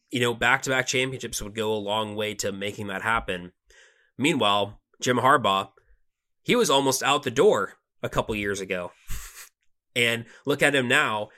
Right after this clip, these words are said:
Can he finally si-, silence all of the haters and bring one back for his alma mater? It's ve-, like,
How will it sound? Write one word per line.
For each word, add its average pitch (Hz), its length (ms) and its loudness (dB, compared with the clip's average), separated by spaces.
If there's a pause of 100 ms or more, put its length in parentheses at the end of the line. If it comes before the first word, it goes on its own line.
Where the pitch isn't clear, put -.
(120)
Can 123 140 0
he 120 80 0
finally 123 480 0
si-, 113 380 0
silence 113 440 0
all 110 200 0
of 107 60 -4
the 104 100 -4
haters 104 580 -2 (340)
and 104 340 -6
bring 113 300 2
one 110 160 -2
back 107 220 -2
for - 80 -6
his 104 100 -4
alma 104 220 -4
mater? 107 360 -2 (1200)
It's 127 160 -2
ve-, 110 360 0
like, 127 240 0